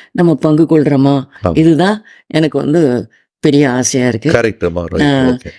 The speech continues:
Speaker 1: இந்த வாரம் நம்ம ஒண்ணும் சாப்பாடெல்லாம் சொல்ல
Speaker 2: இல்ல, நிறைய தான் வந்துட்டு இருக்குது.
Speaker 1: ஏன்னா வெள்ளம் வந்ததுல நிறைய
Speaker 2: ஆ.
Speaker 1: ஒண்ணுமே பலகாரங்கள்லாம் ஒண்ணும்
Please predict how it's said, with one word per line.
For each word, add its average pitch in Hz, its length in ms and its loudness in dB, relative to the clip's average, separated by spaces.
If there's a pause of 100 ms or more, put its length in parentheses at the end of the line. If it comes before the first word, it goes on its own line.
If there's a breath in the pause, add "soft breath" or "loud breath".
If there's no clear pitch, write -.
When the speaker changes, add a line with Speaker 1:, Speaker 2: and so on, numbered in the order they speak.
(140)
Speaker 1:
இந்த 202 420 2
வாரம் 175 800 0
நம்ம 139 400 2
ஒண்ணும் 135 560 0 (360 loud breath)
சாப்பாடெல்லாம் 170 420 0
சொல்ல 165 300 0
Speaker 2:
இல்ல, 107 140 0
நிறைய 127 360 2
தான் 131 160 0
வந்துட்டு 113 340 0
இருக்குது. 92 220 0
Speaker 1:
ஏன்னா 165 480 0
வெள்ளம் 196 340 0
வந்ததுல 160 520 2
நிறைய 151 560 2 (300 loud breath)
Speaker 2:
ஆ. 107 40 2
Speaker 1:
ஒண்ணுமே 190 320 2 (280)
பலகாரங்கள்லாம் 147 680 0
ஒண்ணும் 156 420 0